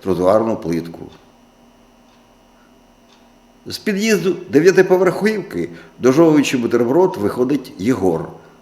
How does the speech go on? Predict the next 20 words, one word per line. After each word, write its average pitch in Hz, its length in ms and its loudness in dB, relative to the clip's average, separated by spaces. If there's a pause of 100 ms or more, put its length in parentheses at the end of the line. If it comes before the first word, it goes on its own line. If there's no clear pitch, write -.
(440)
Закидає 135 600 4
за 123 100 4
спину 135 420 4
рюкзак 107 640 0 (120)
і 104 80 -10
швидким 123 440 -2
кроком 165 460 2
іде 98 200 4
дорогою. 90 560 2 (640)
Зрозуміло 160 720 4
куди, 90 300 0
до 95 240 -2
школи. 151 540 0 (800)
Але 131 180 6
поряд 110 300 0
з 85 60 -10
будинком 175 580 2 (260)
розташований 156 800 0
кіоск 123 480 0
Морозова. 101 580 2